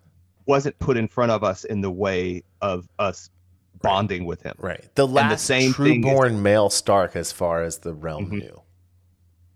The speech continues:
Speaker 1: Yeah. And the same thing happened here
Speaker 2: Mm-hmm.
Speaker 1: in this, in this finale where, again, I knew it was gonna happen 'cause
Speaker 2: Right.
Speaker 1: I know the story
Speaker 2: Right.
Speaker 1: because of From Fire and Blood.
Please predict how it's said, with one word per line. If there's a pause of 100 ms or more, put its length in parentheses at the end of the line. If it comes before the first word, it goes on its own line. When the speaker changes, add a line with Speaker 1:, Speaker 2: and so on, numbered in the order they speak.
(200)
Speaker 1:
Yeah. (340)
And
the
same
thing
happened
here (340)
Speaker 2:
Mm-hmm. (320)
Speaker 1:
in
this,
in
this
finale
where, (920)
again,
I
knew
it
was
gonna
happen
'cause
Speaker 2:
Right.
Speaker 1:
I
know
the
story
Speaker 2:
Right.
Speaker 1:
because
of
From
Fire
and
Blood.